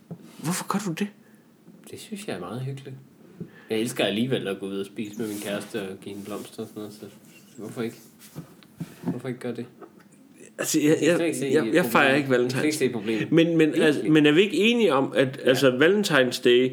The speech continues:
Speaker 2: Mhm.
Speaker 1: det er en ting, som er blevet skabt inden for de sidste ti år i Danmark?
Speaker 2: I Danmark sikkert.
Speaker 1: Altså, fordi jeg,
Speaker 2: Sikkert.
Speaker 1: jeg, jeg kan huske på et tidspunkt, der var det der altså
Speaker 2: Sikkert.
Speaker 1: ikke. Ligesom,
Speaker 2: Nej, nej, nej,
Speaker 1: ligesom, det er
Speaker 2: nej.
Speaker 1: ligesom Halloween,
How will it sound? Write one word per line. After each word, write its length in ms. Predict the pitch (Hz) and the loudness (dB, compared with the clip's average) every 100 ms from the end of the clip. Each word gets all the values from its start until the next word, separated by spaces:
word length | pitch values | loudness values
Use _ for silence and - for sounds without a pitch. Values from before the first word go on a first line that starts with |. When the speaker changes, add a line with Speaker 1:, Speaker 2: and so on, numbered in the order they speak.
| - - | -4 -10
Speaker 2:
Mhm. 340 | 104 104 120 135 | -6 -4 -4 2
Speaker 1:
det 100 | 165 | 4
er 40 | |
en 80 | 180 | 4
ting, 340 | - 190 151 131 | 2 2 2 2
som 120 | 135 | 2
er 60 | 113 | 4
blevet 200 | 120 117 | 4 2
skabt 440 | - - 127 117 113 | 2 2 2 0 0
inden 240 | 123 143 | 2 2
for 100 | 139 | 2
de 100 | 123 | 2
sidste 280 | 127 131 127 | 4 2 0
ti 280 | - 139 104 | 0 2 2
år 260 | 55 - - | 0 -6 -8
i 40 | |
Danmark? 340 | 92 - 73 - _ _ _ _ - - _ - | -6 -6 -8 -10 _ _ _ _ -18 -18 _ -10
Speaker 2:
I 60 | 117 | -6
Danmark 460 | 143 156 196 190 180 - _ | -2 0 0 -2 -4 -16 _
sikkert. 540 | - - 160 - - - _ - - - | -14 -4 -4 -4 -10 -18 _ -20 -4 0
Speaker 1:
Altså, 200 | 147 151 | 2 4
fordi 200 | 151 156 | 4 4
jeg, 80 | |
Speaker 2:
Sikkert. 220 | 151 143 135 | 4 4 2
Speaker 1:
jeg, 80 | 139 | 4
jeg 80 | 147 | 4
kan 120 | 156 | 4
huske 280 | 135 202 - | 4 0 2
på 80 | 143 | 2
et 60 | |
tidspunkt, 420 | 131 151 151 131 | 4 2 2 2
der 60 | 139 | 2
var 220 | 120 127 | 2 2
det 140 | 147 - | 2 0
der 60 | |
altså 300 | - 76 - | 0 -2 2
Speaker 2:
Sikkert. 240 | 202 214 180 | 2 4 4
Speaker 1:
ikke. 40 | |
Ligesom, 220 | 175 185 | 4 4
Speaker 2:
Nej, 60 | 208 | 2
nej, 60 | 180 | 4
nej, 40 | |
Speaker 1:
ligesom, 200 | 175 180 127 | 4 4 4
det 60 | |
er 40 | 156 | 4
Speaker 2:
nej. 60 | |
Speaker 1:
ligesom 260 | 185 202 165 | 4 4 4
Halloween, 600 | 147 135 127 139 151 | 4 6 6 4 4